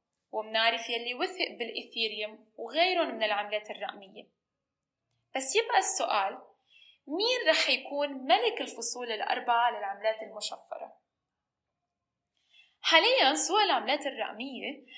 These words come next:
عم يتحضر ليشهد أكبر حدث بتاريخها،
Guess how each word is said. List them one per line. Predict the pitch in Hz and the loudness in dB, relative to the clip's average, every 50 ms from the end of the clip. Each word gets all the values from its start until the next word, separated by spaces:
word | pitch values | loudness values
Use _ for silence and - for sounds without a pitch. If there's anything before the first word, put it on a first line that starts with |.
| - - - | -8 -2 2
عم | 262 294 311 | 2 2 2
يتحضر | 320 311 - - 440 - 440 440 403 | 2 -2 0 -2 0 2 2 2 2
ليشهد | 311 247 - 285 311 - - 320 311 311 - - | 2 0 0 0 0 0 0 0 -2 -4 -6 -12
أكبر | - - - 294 269 | -12 -6 0 0 0
حدث | 262 - - 262 254 247 247 - 254 | 0 0 -4 -4 -4 -4 -8 -8 -12
بتاريخها، | 233 - 214 208 208 220 208 - - - - - | -10 -6 -6 -6 -6 -8 -12 -12 -14 -18 -18 -18